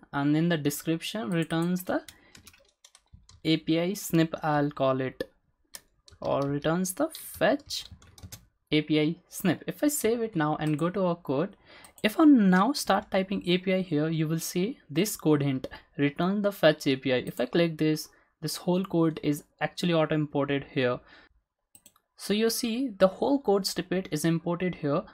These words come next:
but our main function resides in this function here. So I'll just hit a enter here, because this function will be executed after the A P I call is made. So for this tutorial, I'm just calling a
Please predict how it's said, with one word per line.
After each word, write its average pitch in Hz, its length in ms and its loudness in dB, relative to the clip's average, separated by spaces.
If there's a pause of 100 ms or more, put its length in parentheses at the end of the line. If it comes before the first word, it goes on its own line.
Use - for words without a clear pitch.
(120)
but 202 200 0
our 208 160 2
main 226 360 2
function 175 560 -2
resides 170 600 -2
in 165 260 0
this - 260 0
function 160 460 0
here. 151 300 0
So 160 180 0
I'll 156 240 4
just 180 320 -2
hit 151 160 -2
a - 100 -2
enter 160 360 -2
here, 156 320 -6 (440)
because 170 460 -2
this 165 240 -2
function 180 420 0
will 175 140 0
be 170 160 -2
executed 156 840 -2 (600)
after - 340 -2
the 185 120 2 (100)
A 165 80 4
P 170 220 -2
I 170 60 -2
call 156 280 2
is 151 180 -2
made. 127 300 0 (440)
So - 180 -12
for 180 180 2
this 254 220 0
tutorial, 180 520 0
I'm 175 220 2
just 185 240 -6
calling 175 400 2
a 175 200 0